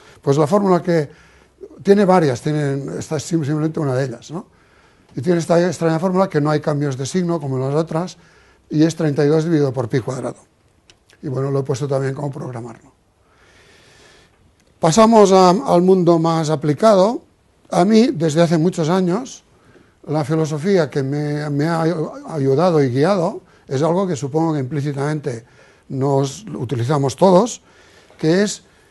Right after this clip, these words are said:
que, bueno, a mí como matemático he puesto las matemáticas arriba, pero no tengo inconveniente en poner cualquiera de los otros, ¿eh?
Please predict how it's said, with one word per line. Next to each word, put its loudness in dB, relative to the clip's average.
que, 6
bueno, 4
a -4
mí 0
como 2
matemático 0
he -2
puesto -4
las 0
matemáticas -2
arriba, 0
pero -8
no -8
tengo -4
inconveniente -4
en -4
poner -2
cualquiera -6
de -4
los -4
otros, -6
¿eh? -8